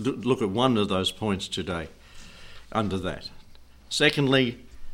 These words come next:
we'll be looking at knowing God through suffering. We get to know God in our suffering. Um, im-, immediately you think of suffering, you think of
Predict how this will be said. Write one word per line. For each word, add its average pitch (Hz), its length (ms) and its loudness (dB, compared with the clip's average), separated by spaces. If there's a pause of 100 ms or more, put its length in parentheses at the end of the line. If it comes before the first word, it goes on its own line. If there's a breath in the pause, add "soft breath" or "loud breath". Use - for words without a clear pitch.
(140)
we'll 131 140 6
be 139 120 4
looking 139 300 2
at 131 100 0
knowing 131 380 6
God 123 260 6
through 127 260 4
suffering. 113 640 0 (1200)
We 120 100 -4
get 123 160 0
to 120 80 -2
know 127 200 4
God 92 340 2 (320)
in 107 160 0
our 110 100 0
suffering. 107 440 -2 (2750 soft breath)
Um, 101 240 -2
im-, 113 180 0
immediately 117 640 6
you 101 160 4
think 135 300 0
of 95 100 0
suffering, 123 420 4
you 104 80 2
think 131 220 0
of 117 300 0